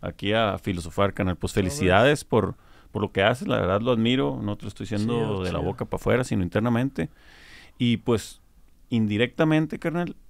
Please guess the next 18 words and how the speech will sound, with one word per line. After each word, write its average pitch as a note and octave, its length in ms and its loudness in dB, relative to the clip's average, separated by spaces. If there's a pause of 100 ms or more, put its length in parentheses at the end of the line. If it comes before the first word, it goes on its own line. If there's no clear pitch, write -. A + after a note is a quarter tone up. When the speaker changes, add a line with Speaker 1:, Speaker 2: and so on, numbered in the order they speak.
(280)
Speaker 1:
tú B2 420 0
le A2+ 180 0
regalas, F#2+ 540 -2
tú A#2 100 -4
y A#2 80 -2
tu C3 160 -4
banda, B2+ 400 0 (560)
le G2 160 -4
regalan F#2+ 360 -2
momentos G#2 600 -2
bien G#2 300 -2
felices G2+ 460 -8
a A2 40 -8
la F#2 80 -6
raza, - 320 -2
güey. - 200 0
O - 40 -18
sea, D2+ 340 -10